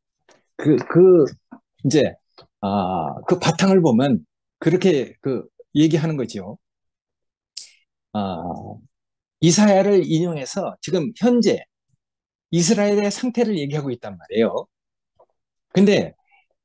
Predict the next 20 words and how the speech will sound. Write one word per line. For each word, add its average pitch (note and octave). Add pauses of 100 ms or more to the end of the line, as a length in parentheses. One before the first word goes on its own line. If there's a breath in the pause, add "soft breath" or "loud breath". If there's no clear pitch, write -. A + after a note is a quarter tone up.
(140)
어, F#2
이사야를 G3+
인용한 D#3+ (380)
그, D3+ (240)
어? D3+ (1300)
그 -
뭐야, A2+ (120)
어, A#2+
상태를 G#3+
보면은 C3+ (880)
이스라엘은 G3+
그렇잖아요. F3+ (680)
음, F#2 (600)
이사야라는 F3+
그, F3 (680)
어, G2+ (160)
성경으로 F3
이렇게 E3+
딱 - (200)
그 A#2